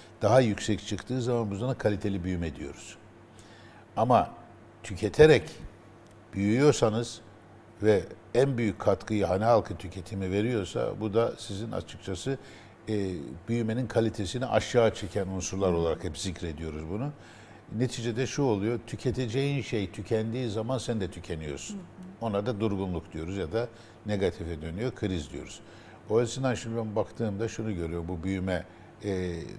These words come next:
Speaker 1: tablosuna. Şebnem gerçi bir sürü rakamlar vermiş. E, yıllara göre kişi başına, e, gelir, ona ayrı birazdan konuşacağım.
Speaker 2: Evet.
Speaker 1: Büyümeye kim ne kadar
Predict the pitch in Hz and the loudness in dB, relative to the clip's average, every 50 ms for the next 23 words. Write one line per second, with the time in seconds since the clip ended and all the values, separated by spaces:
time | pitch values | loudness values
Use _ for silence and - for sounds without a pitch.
0 | - - - - 95 85 85 82 85 - - 95 98 107 110 104 - - - - | -14 -6 -2 -2 -2 0 -2 -4 -6 -6 -6 -4 -4 -2 -4 -4 -6 -12 -20 -20
1 | - - - - - - - - 110 98 104 113 113 107 104 113 107 98 - - | -20 -20 -20 -18 -14 -4 0 0 0 2 2 0 0 2 4 4 4 2 0 -4
2 | 104 104 101 - - 110 104 104 98 95 - 101 101 104 101 101 98 104 113 110 | -4 -4 -2 -2 0 4 6 6 6 4 4 0 0 2 2 4 6 6 6 6
3 | 98 87 76 - - - - - - - - - - - - - - 113 107 101 | 6 2 -4 -8 -12 -16 -18 -20 -20 -20 -20 -20 -20 -20 -14 -6 -2 0 2 2
4 | 98 95 80 - - - - - - - - - - - - - - - 101 101 | 2 0 -4 -8 -14 -20 -20 -20 -20 -20 -20 -20 -20 -20 -20 -18 -10 -4 -2 0
5 | 98 95 98 101 101 101 98 90 98 98 95 92 87 - 98 - - 92 87 95 | 2 4 6 6 6 6 6 4 2 2 2 0 -2 -4 -8 -8 -6 -2 -2 -2
6 | 90 - - 92 95 95 90 - 95 98 92 92 90 82 82 92 95 92 95 90 | -2 -2 -4 -4 -4 -4 -4 -4 -4 -4 -4 -4 -4 -4 -2 -2 -2 0 0 0
7 | 95 92 95 95 87 92 98 92 90 87 78 - 90 98 92 92 90 82 92 87 | 0 0 0 0 0 0 0 0 0 -2 -4 -6 -4 0 0 0 0 0 0 -2
8 | 87 - 92 90 85 - 90 87 90 113 123 - - 190 180 175 170 180 - - | -2 -4 -4 -6 -6 -6 -6 -2 0 0 0 0 0 -2 -4 -4 -6 -10 -14 -16
9 | - - - - - - - 117 123 123 120 123 123 117 117 113 - - 123 120 | -18 -18 -20 -20 -8 0 2 4 4 6 6 8 8 8 8 6 2 0 2 2
10 | 117 104 - 113 95 107 101 | 4 4 4 4 4 4 2